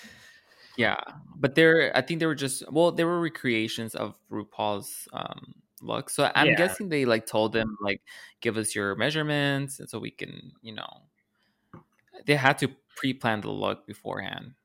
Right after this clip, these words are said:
Speaker 1: in order for them to actually fit it and to fit the, the hair and all that stuff.
Speaker 2: Hmm.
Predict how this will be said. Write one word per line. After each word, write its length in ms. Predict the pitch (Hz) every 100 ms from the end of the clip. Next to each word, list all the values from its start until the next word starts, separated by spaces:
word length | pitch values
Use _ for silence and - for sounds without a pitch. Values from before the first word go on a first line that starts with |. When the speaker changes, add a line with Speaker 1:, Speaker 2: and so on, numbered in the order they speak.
| -
Speaker 1:
in 120 | 107
order 160 | 104 104
for 140 | -
them 160 | 101 101
to 140 | - 107
actually 360 | 104 - -
fit 260 | - 110 107
it 460 | 104 104 98 - - _ _ - 117
and 180 | 101
to 340 | - - 101 101
fit 320 | - 107 -
the, 320 | 101 - 85 50 - _
the 80 | 101
hair 440 | 104 110 113 107 107
and 80 |
all 120 | - -
that 180 | -
stuff. 380 | - - - - _ _ _ _ _ _ _
Speaker 2:
Hmm. 400 | 113 110 104 95